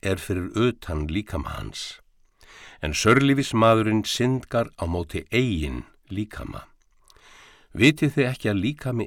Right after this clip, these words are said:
ykkar er musteri heilags anda sem í ykkur er og þið hafið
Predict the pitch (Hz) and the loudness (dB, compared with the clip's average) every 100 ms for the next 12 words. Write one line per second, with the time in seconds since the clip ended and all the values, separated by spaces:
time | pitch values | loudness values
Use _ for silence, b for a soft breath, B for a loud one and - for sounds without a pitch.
0 | 120 - 113 - 98 98 85 90 113 - | -4 -4 -6 -4 -4 -4 -2 -2 -2 -6
1 | - 113 107 107 78 104 107 107 - - | -4 -2 -2 -2 0 0 0 -2 -6 -2
2 | 104 113 - 95 98 85 110 117 107 - | 0 2 -2 -2 -2 -2 -2 -2 -2 -2
3 | 90 95 95 104 - B B - 87 104 | -4 0 0 0 -6 B B -6 -4 -2
4 | 82 78 113 110 85 73 | -2 2 2 2 -2 -6